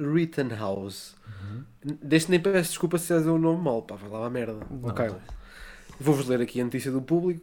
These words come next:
Speaker 1: Kyle Rittenhouse ilibado de todas as acusações. Adolescente norte-americano que matou duas pessoas nos protestos do verão de dois mil e vinte,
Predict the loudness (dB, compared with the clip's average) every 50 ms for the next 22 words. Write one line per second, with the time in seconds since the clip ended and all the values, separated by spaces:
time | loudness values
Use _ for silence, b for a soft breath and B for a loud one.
0 | 2 6 10 10 10 10 8 6 4 2 2 0 0 4 4 4 4 4 2 0
1 | 0 0 0 4 6 6 6 6 4 0 4 6 6 6 6 2 2 4 4 2
2 | 2 2 0 0 0 -2 0 -2 -2 -4 -4 -6 B B B B B B 0 0
3 | 2 2 0 0 4 6 6 6 6 6 4 4 6 6 4 6 6 4 4 4
4 | 4 4 4 4 -2 0 4 4 4 4 4 2 2 2 2 0 -2 -8 -4 2
5 | 4 4 6 8 8 6 6 4 0 -4 -6 -2 0 0 0 0 0 -2 -4 -4
6 | -4 -6 -6 -6 -4 -6 0 2 2 2 2 -4 -6 -2 0 0 0 0 -2 -4
7 | -4 -4 -4 -4 -4 -4 -4 -4 -4 -4 -4 -8